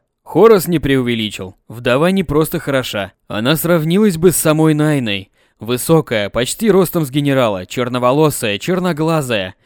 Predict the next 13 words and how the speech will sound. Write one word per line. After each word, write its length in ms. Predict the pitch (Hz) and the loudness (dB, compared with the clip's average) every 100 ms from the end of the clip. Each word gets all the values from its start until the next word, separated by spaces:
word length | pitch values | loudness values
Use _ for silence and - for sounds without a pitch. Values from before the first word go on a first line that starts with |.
| _ - | _ -20
И 100 | - | -8
от 160 | 107 104 | -6 -4
волнения 560 | 113 117 156 160 110 101 | -2 -2 0 0 -2 -2
дышит 420 | 143 160 139 - | -2 -2 -4 -4
так, 200 | 170 165 | -4 -4
что 200 | - 160 | -2 -4
грудь 320 | 131 156 180 | -2 -2 -2
под 180 | 170 143 | -2 -2
воздушной 580 | 143 131 131 139 - 123 | -2 -2 -2 -4 -4 -8
тканью 520 | - 165 156 107 95 | -4 -2 -2 -4 -4
пеньюара 560 | 117 107 117 156 110 | -4 -4 -2 -2 -2
заметно 520 | 95 113 180 214 202 185 | -4 -4 0 -2 -2 -6
вздымается. 760 | 131 147 131 107 - 98 98 | -2 -2 0 -2 -4 -8 -10